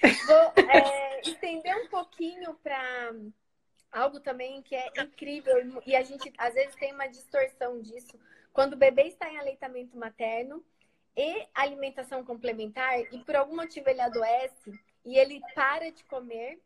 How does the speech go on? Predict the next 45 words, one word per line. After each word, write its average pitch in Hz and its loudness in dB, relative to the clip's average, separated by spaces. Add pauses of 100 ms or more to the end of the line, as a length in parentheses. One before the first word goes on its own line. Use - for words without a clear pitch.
e 262 -20
só 285 -6
quer 294 -2
o 302 -4 (120)
peito. - -2 (720)
Aí 311 4
a 339 4
mãe 349 -4
fica 370 -4
desesperada, 359 -4
porque 330 -12
quer 392 -6
que - -8
ele 427 -4
come 392 -8
a 466 -6
fruta, 403 -8
porque 349 -14
quer 381 -4
que 466 -6
ele 427 -4
come 392 -6
o 381 -14
legume, 359 -10
porque 349 -14
quer 381 0
que 381 -6
ele 415 -6
come 370 -6
a 381 -4
carne. 370 -6 (320)
Ele 440 4
não 453 -6
quer 480 -6
comer, 453 0
meu 466 -2
Deus, 453 -2 (360)
não 427 -6
sai 453 -4
do 427 -6
peito. 403 -6 (300)
Se - -4
a 339 -2
gente 392 -8
parar, 415 -2